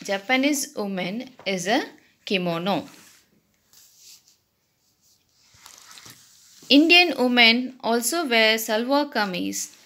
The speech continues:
lehenga, choli, and modern dresses like shirts and jeans. Indian men mostly wear shorts, trousers, jeans, and sometimes kurta,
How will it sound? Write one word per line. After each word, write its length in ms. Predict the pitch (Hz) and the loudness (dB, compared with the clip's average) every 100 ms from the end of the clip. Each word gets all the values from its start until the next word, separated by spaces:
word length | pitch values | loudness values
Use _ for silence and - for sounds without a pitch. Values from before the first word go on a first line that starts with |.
| - | -10
lehenga, 720 | 202 220 247 254 220 170 190 - - _ _ - | -4 -2 2 2 2 0 -2 -10 -20 _ _ -6
choli, 640 | - 190 190 220 269 370 - _ _ | -4 -2 0 0 -2 -4 -10 _ _
and 240 | 214 214 226 | 2 2 4
modern 400 | 247 277 339 277 | 4 4 4 2
dresses 520 | 233 220 220 220 - | 0 -2 -4 -4 -4
like 440 | 214 208 208 214 - - | 0 4 4 0 -10 -8
shirts 560 | - 240 220 220 - - | -4 0 0 -2 -6 -6
and 300 | 196 185 180 | -6 -6 -8
jeans. 600 | - 190 151 - - - _ _ _ _ _ _ _ _ _ _ _ _ _ _ _ _ _ _ _ _ _ _ - - _ _ | -6 -4 -6 -6 -10 -12 _ _ _ _ _ _ _ _ _ _ _ _ _ _ _ _ _ _ _ _ _ _ -20 -20 _ _
Indian 440 | 247 269 302 339 294 | 4 6 6 4 2
men 380 | 247 247 247 - | 2 2 0 -6
mostly 440 | 208 220 269 285 | -6 -4 0 0
wear 340 | 240 208 202 214 | 2 2 4 2
shorts, 640 | - 202 180 226 - - | 0 -2 -4 -6 -8 -8
trousers, 800 | - 190 175 180 180 233 285 - - _ _ _ | -8 -4 -4 -4 -2 -2 -4 -8 -16 _ _ _
jeans, 640 | 214 247 226 196 226 - - _ _ 226 | 0 2 4 2 -2 -8 -14 _ _ -6
and 100 | 233 | 0
sometimes 580 | 302 320 311 220 214 | 2 2 2 2 2
kurta, 640 | 196 180 - - 202 262 | -2 -8 -6 0 2 2